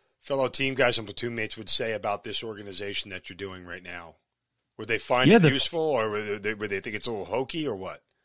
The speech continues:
Speaker 2: No, the, the feedback's been positive, but it's also an immersive thing, right? So when we've had a couple, uh, events down in San Diego where it's just getting,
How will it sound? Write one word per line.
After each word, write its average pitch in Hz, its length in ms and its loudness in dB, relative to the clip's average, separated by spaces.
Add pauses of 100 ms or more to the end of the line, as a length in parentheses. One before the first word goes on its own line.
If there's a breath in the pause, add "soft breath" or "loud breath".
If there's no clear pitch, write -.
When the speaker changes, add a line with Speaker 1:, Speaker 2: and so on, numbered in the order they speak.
(520)
Speaker 2:
No, 202 240 10
the, 143 240 10
the 131 120 6
feedback's 202 500 8
been 156 160 10
positive, 175 580 6
but 139 160 8
it's 131 160 4
also 151 360 6
an 135 80 8
immersive 123 760 4 (140)
thing, 135 260 6
right? 113 240 6
So 127 140 2
when 127 100 6
we've 127 140 6
had 123 180 6
a 120 60 4
couple, 120 460 2
uh, 110 220 6
events 117 520 4
down 117 240 4
in 110 140 4
San 113 300 2
Diego 113 600 6 (380 loud breath)
where 113 180 4
it's 113 120 4
just 113 200 -2
getting, 135 540 4